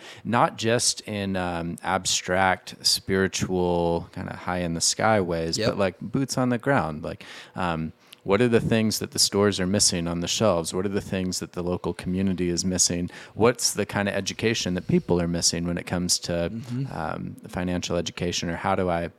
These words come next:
Speaker 1: how do I help others achieve the, their dreams? And I've loved getting to know you because of just, uh, how much, you know, that, that is, like, the, the drumbeat of your life.
Speaker 2: Oh, well, thank you. And it, it's the drumbeat of the,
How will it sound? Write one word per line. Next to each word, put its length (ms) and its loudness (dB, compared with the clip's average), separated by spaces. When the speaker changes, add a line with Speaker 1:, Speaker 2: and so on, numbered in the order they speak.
Speaker 1:
how 140 -6
do 100 0
I 80 0
help 220 -2
others 340 -2
achieve 480 -8
the, 240 -4
their 260 0
dreams? 440 -4
And 300 -8
I've 220 4
loved 360 6
getting 260 4
to 100 -6
know 280 2
you 200 2
because 460 -2
of 160 -6
just, 320 -4
uh, 400 -4
how 160 -6
much, 460 -4
you 100 -10
know, 120 -6
that, 240 -4
that 200 -6
is, 240 -4
like, 220 -8
the, 260 -4
the 80 -6
drumbeat 540 -2
of 100 -6
your 140 -2
life. 480 -4
Speaker 2:
Oh, 140 2
well, 180 -4
thank 360 0
you. 120 2
And 140 2
it, 180 2
it's 220 0
the 120 2
drumbeat 440 6
of 100 4
the, 320 2